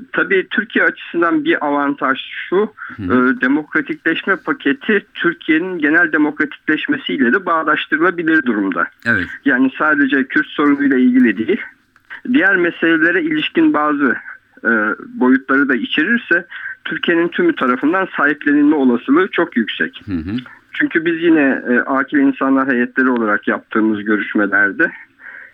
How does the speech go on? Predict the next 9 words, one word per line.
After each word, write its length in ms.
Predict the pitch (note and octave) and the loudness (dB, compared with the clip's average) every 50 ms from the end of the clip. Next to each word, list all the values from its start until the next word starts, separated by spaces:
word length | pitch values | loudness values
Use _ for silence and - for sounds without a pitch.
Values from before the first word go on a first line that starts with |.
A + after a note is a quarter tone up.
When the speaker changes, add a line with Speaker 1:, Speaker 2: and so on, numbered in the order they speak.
| _ _ _ _ _ _ _ _ _ _ - | _ _ _ _ _ _ _ _ _ _ -8
Speaker 1:
Kürt 180 | - E3 E3 | -6 -6 -6
sorunun 280 | - - F3+ E3 F3 F#3 | -2 0 2 2 4 4
yanında 320 | G3 G3+ G#3 E3 D3+ C#3 | 2 2 2 0 0 2
birçok 440 | D#3 E3 D#3 - F#3 E3+ - _ - | 0 0 0 0 -2 -2 -2 _ -6
başka 280 | D3 - - - E3 D#3+ | -4 -4 -2 -2 -2 -2
sorunun 440 | - - E3 D#3+ D#3 D#3+ E3+ E3+ | -2 0 2 4 4 6 4 4
da 80 | D3+ C#3 | 4 2
ifade 500 | B2 B2 - - C3+ B2 A#2+ A#2+ B2 A#2 | 0 0 -2 0 0 0 2 2 2 2
edildiğini, 560 | A2+ A2 A2+ G#2 F#2 G2 G2+ F#2+ G2+ B2 F3 | 0 0 -4 -4 -2 0 0 2 2 0 0